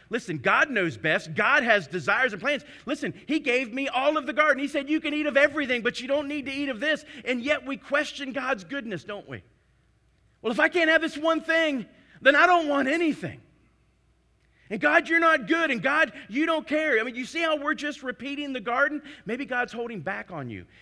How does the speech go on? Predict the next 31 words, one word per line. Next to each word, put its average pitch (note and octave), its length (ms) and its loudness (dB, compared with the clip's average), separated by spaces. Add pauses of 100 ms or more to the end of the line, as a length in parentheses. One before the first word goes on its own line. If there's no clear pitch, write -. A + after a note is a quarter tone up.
Maybe B3 200 -2
there's B3+ 160 -8
something A#3+ 380 -6
that's G3+ 200 -6
there F#3+ 520 0 (960)
that D#3 120 -10
God G#3 240 -2
just F3 220 -12
doesn't F3 320 -8
want F#3+ 300 -8
you F#3+ 80 -10
to E3+ 100 -4
enjoy D#3 340 -6
'cause C3+ 80 -14
he D3 100 -8
knows F3+ 320 -4
how F3+ 80 -8
much E3+ 220 -8
you're, D#3+ 160 -10
I F#3 60 -12
mean, F3 100 -16 (180)
we D#4 80 -6
have A#3 140 -6
all C#4 160 -8
these B3+ 180 -12
crazy, B3+ 360 -12
it's - 160 -10
the A#3+ 100 -8
garden C#4+ 640 -2 (240)
all A#3 280 -6
over B3+ 520 -6